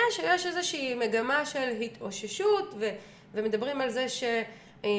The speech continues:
יהיה בסדר, ולא יכניסו אותנו לסגר, אבל מה אם כן? מה אם כן נידרש לסגרים ועוד כל מיני כאלה? חס וחלילה, אני מאוד מקווה ואני גם מאמינה שלא, אבל בואו כן נהיה מוכנים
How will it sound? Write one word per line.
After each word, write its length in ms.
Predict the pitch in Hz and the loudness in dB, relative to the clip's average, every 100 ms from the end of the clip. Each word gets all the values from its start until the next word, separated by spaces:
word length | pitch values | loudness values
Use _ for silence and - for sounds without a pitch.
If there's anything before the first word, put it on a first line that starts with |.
| 202 196 190 190 190 180 - - - | 0 -2 -4 -4 -6 -10 -16 -20 -8
יהיה 200 | 262 285 | 0 2
בסדר, 800 | 214 202 - 453 466 403 339 254 | 2 0 4 6 6 6 4 4
ולא 280 | 214 214 262 453 | 4 4 6 4
יכניסו 280 | 415 415 415 | 6 4 4
אותנו 240 | 392 359 349 | 2 2 0
לסגר, 340 | 339 330 311 | 0 0 2
אבל 160 | 302 320 | 2 2
מה 120 | 480 571 | 4 10
אם 180 | 440 427 427 - - | 12 10 8 -2 -8
כן? 280 | - 330 320 320 262 | 0 2 2 0 -2
מה 140 | 330 415 | 2 2
אם 140 | 381 370 - | 2 0 0
כן 220 | 330 330 | 0 0
נידרש 520 | 339 294 294 311 - 285 | 0 0 0 0 -2 -2
לסגרים 500 | 302 254 233 262 294 | -2 0 0 0 0
ועוד 160 | 277 285 | -2 -2
כל 140 | 294 | -4
מיני 140 | 311 302 | -2 -2
כאלה? 120 | 339 440 571 466 453 - - - | 2 4 4 2 2 -8 -18 -6
חס 320 | - 349 349 | 4 4 4
וחלילה, 440 | 339 294 294 381 339 | -2 0 2 4 2
אני 140 | 262 | 2
מאוד 360 | 254 247 330 339 | 0 2 2 2
מקווה 240 | 370 294 330 | 0 2 2
ואני 140 | 294 | 2
גם 140 | 247 240 | 0 2
מאמינה 320 | 240 269 480 | 2 2 0
שלא, 240 | 523 453 311 | 0 2 2
אבל 120 | 262 | 0
בואו 200 | 247 349 | -2 -2
כן 120 | 381 | 0
נהיה 120 | 381 370 | 0 0
מוכנים 460 | 370 359 370 466 | 0 0 2 2